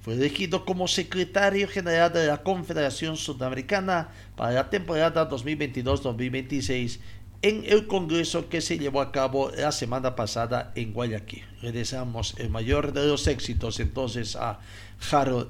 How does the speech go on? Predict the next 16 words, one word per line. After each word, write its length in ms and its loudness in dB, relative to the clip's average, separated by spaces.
Herrera 580 6
en 160 -2
estas 400 -2
otras 420 2
funciones 680 -2
que 160 -4
se 140 -2
tienen, 400 -6
no 360 0
allá. 320 -2
Bueno, 340 6
eh, 760 4
seguimos 540 0
con 140 -4
más 200 2
informaciones. 1120 2